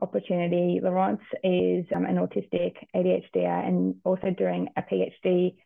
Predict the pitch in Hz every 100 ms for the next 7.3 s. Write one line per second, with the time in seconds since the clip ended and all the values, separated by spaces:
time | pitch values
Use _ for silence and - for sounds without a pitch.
0 | - 185 190 175 185 294 311 202 180 185
1 | 175 190 180 - 185 - 220 311 349 -
2 | - 190 185 156 - 190 180 170 185 -
3 | - 87 - - - 175 180 - 180 185
4 | 190 269 349 370 - 202 196 196 190 190
5 | 208 - 196 202 220 208 190 - - 190
6 | 175 185 180 175 175 175 180 - - 175
7 | 165 170 175